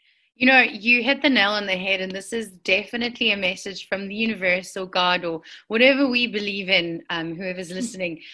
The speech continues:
Speaker 1: This is such a, a big message for me, I think, is that I need to learn to speak to myself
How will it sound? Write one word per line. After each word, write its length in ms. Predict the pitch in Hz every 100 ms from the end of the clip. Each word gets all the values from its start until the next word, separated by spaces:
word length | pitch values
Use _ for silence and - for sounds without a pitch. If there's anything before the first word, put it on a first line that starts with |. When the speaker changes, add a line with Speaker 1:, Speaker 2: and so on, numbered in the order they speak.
| - -
Speaker 1:
This 200 | 190 269
is 140 | 269 247
such 240 | 302 294
a, 140 | 233 220
a 40 |
big 260 | 190 240 208
message 400 | 220 233 226 -
for 80 | 226
me, 160 | 214
I 80 | 190
think, 340 | 190 180 165 -
is 180 | 202 180
that 220 | 196 190 -
I 120 | 196
need 420 | 196 202 220 240 - -
to 80 |
learn 360 | 226 196 196 208
to 100 | - -
speak 280 | - 196 -
to 60 | 196
myself 840 | 175 - - 220 185 156 185